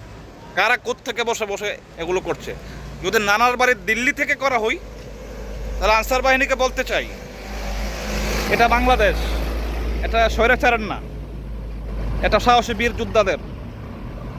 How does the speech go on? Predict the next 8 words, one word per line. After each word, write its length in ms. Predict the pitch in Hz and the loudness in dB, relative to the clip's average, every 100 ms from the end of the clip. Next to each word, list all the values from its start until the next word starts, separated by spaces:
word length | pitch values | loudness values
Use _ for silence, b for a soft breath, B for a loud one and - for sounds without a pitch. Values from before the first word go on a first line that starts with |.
| - 170 | -6 0
যদি 380 | 202 233 220 - - - - - - - - - 180 | 2 2 0 -2 -4 -4 -4 -4 -4 -4 -6 -4 2
আগ্রাসন 540 | 214 247 233 262 262 - - - - - - - - - - - - | 4 4 4 2 0 -6 -8 -8 -8 -8 -10 -10 -8 -8 -6 -6 0
চালিয়ে 280 | 233 247 254 | 2 4 4
যাওয়ার 240 | 247 247 | 4 2
মনোভাব 320 | 226 247 254 247 | 2 2 0 2
থাকে, 320 | 262 226 240 - - - - - - | -2 0 -6 -6 -10 -8 -8 -8 -4
তো 80 | 160 | 4
বাবু, 340 | 185 208 | 6 6